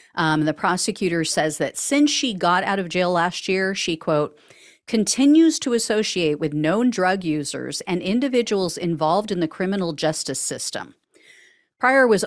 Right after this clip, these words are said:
also caught four times operating a car without a valid license or insurance.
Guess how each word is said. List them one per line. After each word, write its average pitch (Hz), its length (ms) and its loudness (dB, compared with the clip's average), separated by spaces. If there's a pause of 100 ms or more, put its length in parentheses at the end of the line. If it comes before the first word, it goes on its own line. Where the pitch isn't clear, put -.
also 269 440 4
caught 190 480 2
four 311 440 2
times 185 640 0
operating 202 560 0
a 175 60 -2
car 175 260 0
without 160 300 0
a - 20 0
valid 180 360 0
license 156 480 0
or 156 160 0
insurance. 143 720 -4